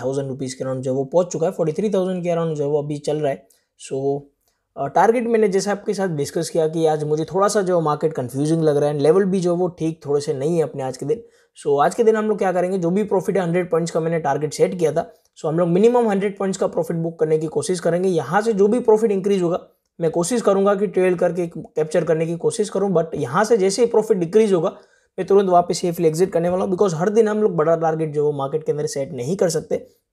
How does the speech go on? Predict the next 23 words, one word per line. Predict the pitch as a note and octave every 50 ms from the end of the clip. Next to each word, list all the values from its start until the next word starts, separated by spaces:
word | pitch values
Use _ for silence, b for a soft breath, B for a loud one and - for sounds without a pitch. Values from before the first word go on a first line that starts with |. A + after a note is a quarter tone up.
| _ _ _ _ _ _ _ _
आपको | - E3 - - F#3
मार्केट | F3 E3 E3+ E3+ G3 F#3+ F3
के | F#3+
हिसाब | F3 D3+ C#3 F3+ F3 F3
से | - G3
जो | F3 E3+ E3+
वो | E3+ F3
टारगेट | D#3+ D#3 D3 D3 D3+ D3+
वगैरह | C#3+ C#3+ D3 D3 D3+
डिसाइड | D3 C#3 C3+ B2+ - D3 D#3 E3+ E3+
करना | E3 D#3+ D#3 D3
पड़ता | C#3 C#3 - - C3+
है। | - - _ _ _ _ _ _ _ _
So | - - - D#3+ C#3 C#3
ज़्यादा | C#3+ D#3+ F3+ G#3+
में | G#3+ G#3 G3+
हम | G3+ G#3
लोग | G3+ F#3+
यहाँ | F3+ F3+ F3+
पे | F3
रिस्क | E3 E3+ E3+ - D#3
लेंगे | C#3+ D3+ E3 F3+ F3
नहीं, | E3 B2